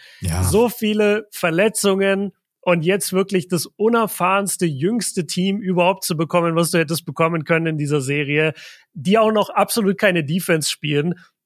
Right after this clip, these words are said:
Speaker 2: das ist schon echt crazy, dass du die
Speaker 1: Das
Speaker 2: bekommen hast. Also wenn die nicht in die Finals gehen dieses Jahr, dann, dann müssen echt Köpfe rollen.
Speaker 1: Das stimmt, aber da glaub ich persönlich nicht dran. Gut,
Speaker 2: Ja.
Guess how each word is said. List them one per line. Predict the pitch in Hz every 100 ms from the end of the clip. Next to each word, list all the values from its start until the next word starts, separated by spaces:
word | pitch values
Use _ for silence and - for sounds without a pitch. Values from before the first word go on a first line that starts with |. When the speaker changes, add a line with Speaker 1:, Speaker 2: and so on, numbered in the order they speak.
| -
Speaker 2:
das | 175 160
ist | 160
schon | 180 160 151 _ -
echt | 165 -
crazy, | - 147 139 127 123 - _ -
dass | 156 -
du | 101
die | 143
Speaker 1:
Das |
Speaker 2:
bekommen | 127 - 151 143 127
hast. | 127 - - -
Also | 170 190
wenn | 214
die | 185 226
nicht | 208
in | 202
die | 190
Finals | - 180 185 180 -
gehen | 170 165
dieses | 165 151 147
Jahr, | 156 156 151 - - _ _
dann, | 160 156 151 120
dann | 160 151
müssen | 143 - 147
echt | 139 -
Köpfe | 151 - 135
rollen. | 120 123 123 _ _ _ _ _ _
Speaker 1:
Das | 110 107 - - - -
stimmt, | - - 101 98 95 - _
aber | 110 107 107 101 - -
da | 110 110
glaub | 110 104
ich | 104 -
persönlich | 107 107 104 104 - - - _
nicht | 104 107 - - - _ _ -
dran. | 107 101 95 - - - - - - _
Gut, | 196 254 185
Speaker 2:
Ja. | -